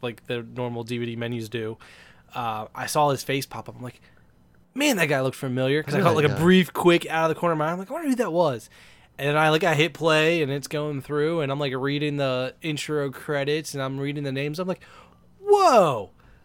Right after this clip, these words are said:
Speaker 1: It's like, I didn't realize he was in this movie.
Speaker 2: Dude, and he's
Speaker 1: Like, it just
Speaker 2: classic.
Speaker 1: didn't,
Speaker 2: He,
Speaker 1: yeah, it
Speaker 2: he's,
Speaker 1: just
Speaker 2: he's
Speaker 1: didn't kick
Speaker 2: always
Speaker 1: in.
Speaker 2: Walken, man. Christopher Walken's
Speaker 1: Oh,
Speaker 2: like
Speaker 1: yeah.
Speaker 2: one of those guys, <clears throat> like, um, Jeff Goldblum.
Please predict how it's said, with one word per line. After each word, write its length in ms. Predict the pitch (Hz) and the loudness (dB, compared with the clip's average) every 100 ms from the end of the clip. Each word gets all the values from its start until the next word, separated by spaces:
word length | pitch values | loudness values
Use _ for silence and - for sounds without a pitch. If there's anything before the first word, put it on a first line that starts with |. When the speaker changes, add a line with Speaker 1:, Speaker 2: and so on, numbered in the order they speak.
| - | -16
Speaker 1:
It's 100 | - | -8
like, 100 | 330 | -4
I 80 | 370 | 0
didn't 140 | 311 | 4
realize 320 | 202 170 160 | 8 8 6
he 100 | 175 | 4
was 160 | 160 151 | 4 4
in 100 | 151 | 2
this 180 | 151 139 | 0 0
movie. 380 | 156 175 247 | 0 0 0
Speaker 2:
Dude, 240 | 151 160 123 | 4 6 6
and 140 | 127 | 6
he's 100 | 139 | 6
Speaker 1:
Like, 100 | 180 | 6
it 40 | 202 | 6
just 240 | 147 143 | 6 6
Speaker 2:
classic. 100 | 180 | 4
Speaker 1:
didn't, 100 | 175 | 0
Speaker 2:
He, 280 | 139 - - _ | -4 -8 -18 _
Speaker 1:
yeah, 140 | 151 196 | 2 2
it 40 | |
Speaker 2:
he's, 100 | 151 | 2
Speaker 1:
just 20 | 147 | 2
Speaker 2:
he's 140 | 185 147 | 2 4
Speaker 1:
didn't 100 | 151 | 6
kick 0 | |
Speaker 2:
always 320 | 156 143 110 | 8 8 6
Speaker 1:
in. 60 | 113 | 2
Speaker 2:
Walken, 400 | 110 104 110 98 | 2 0 -4 -4
man. 320 | 104 107 101 - - - - | -2 -2 -6 -14 -20 -20 4
Christopher 360 | 190 - 170 | 4 4 0
Walken's 420 | 156 143 131 123 | 4 4 4 0
Speaker 1:
Oh, 40 | 113 | -2
Speaker 2:
like 120 | 113 | -2
Speaker 1:
yeah. 60 | 117 | -2
Speaker 2:
one 80 | |
of 60 | 113 | 0
those 180 | 110 104 | -2 0
guys, 640 | 113 110 107 104 95 - - _ | 0 0 0 -2 -6 -12 -14 _
<clears throat> 160 | - - | -2 2
like, 680 | 160 131 104 - 127 117 120 | 4 2 -2 -2 0 2 0
um, 420 | 110 104 101 92 _ _ _ _ _ _ _ _ _ _ - | 0 -2 -8 -12 _ _ _ _ _ _ _ _ _ _ 6
Jeff 180 | 165 165 | 8 8
Goldblum. 380 | 147 117 104 | 4 2 -4